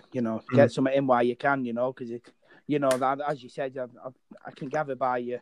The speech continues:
Speaker 1: your persona that you don't like
Speaker 2: Yeah, not
Speaker 1: Premier League.
Speaker 2: really.
Speaker 1: <laughs> You know, and you don't take an interest in it, no, which is a good thing, you know, at least you're doing something for the,
Speaker 2: Mm.
Speaker 1: uh,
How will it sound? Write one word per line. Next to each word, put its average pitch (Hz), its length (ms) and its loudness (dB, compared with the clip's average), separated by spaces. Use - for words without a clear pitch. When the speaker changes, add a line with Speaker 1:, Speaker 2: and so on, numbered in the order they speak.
Speaker 1:
your 131 100 -14
persona 127 500 -8
that 120 180 -4
you 117 80 -6
don't 120 200 -2
like 151 120 10
Speaker 2:
Yeah, 135 160 10
not 135 200 8
Speaker 1:
Premier 117 180 6
League. 113 120 2
Speaker 2:
really. 190 160 2
Speaker 1:
<laughs> - 460 -18
You 127 100 -4
know, 127 140 2
and 123 80 -2
you 123 180 -6
don't 123 180 2
take 123 260 -4
an 123 60 -4
interest 117 500 -4
in 113 100 -2
it, 120 120 -6
no, 127 140 0
which 123 240 -2
is 127 100 -8
a 123 60 -6
good 135 200 -4
thing, 123 260 -4
you 117 60 -6
know, 113 160 -4
at 120 60 -6
least 123 220 -4
you're 117 60 -12
doing 120 160 -4
something 117 240 -10
for - 160 -12
the, 117 160 -2
Speaker 2:
Mm. 113 100 4
Speaker 1:
uh, 113 40 2